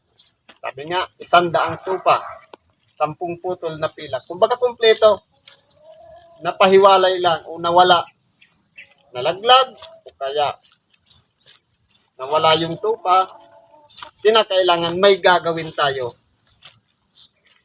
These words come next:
Sabi nga, doon sa unang talinghaga, iniwan niya yung siyam na put siyam at hinanap yung nawawala.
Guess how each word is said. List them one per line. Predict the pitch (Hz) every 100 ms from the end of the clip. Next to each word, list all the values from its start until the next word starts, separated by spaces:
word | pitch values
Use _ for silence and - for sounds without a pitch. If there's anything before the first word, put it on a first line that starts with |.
| _ _ _ _ _ -
Sabi | 120 143
nga, | 175 185 -
doon | 147 147
sa | 151 151
unang | 156
talinghaga, | 156 156 165 170 175 170 165 - _ - - -
iniwan | 190 208 208 196 185
niya | 185 180
yung | 180 175 175 175
siyam | - 180 175
na | 170
put | - 175
siyam | - 147 135 135 _ _ _ _ _ _ -
at | 139 - 170
hinanap | 175 160 147 143 -
yung | 147 143
nawawala. | 135 127 120 113 113